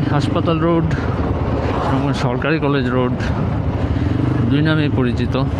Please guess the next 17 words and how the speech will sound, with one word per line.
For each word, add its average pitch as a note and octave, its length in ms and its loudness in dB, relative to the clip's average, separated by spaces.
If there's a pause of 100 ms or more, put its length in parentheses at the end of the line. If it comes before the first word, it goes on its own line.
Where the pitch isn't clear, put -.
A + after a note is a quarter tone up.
অনেকের A#2 280 0
কাছে। A#2 320 -2 (1000)
অনেকে C3 220 0
বক B2+ 320 0
পয়েন্টের C#3+ 360 2
রাস্তা A#2 260 -2
বলে। B2 240 2 (2000)
এই D#3+ 260 2
রাস্তার D3 460 2
জন্য - 360 0 (500)
এই D3 160 0
রাস্তার C#3+ 480 0
দিকেও C#3 440 2 (580)
যেটি G2+ 200 0
আসলে G#2+ 300 -2
দেখা G#2 220 0
যাচ্ছে, A2 280 -2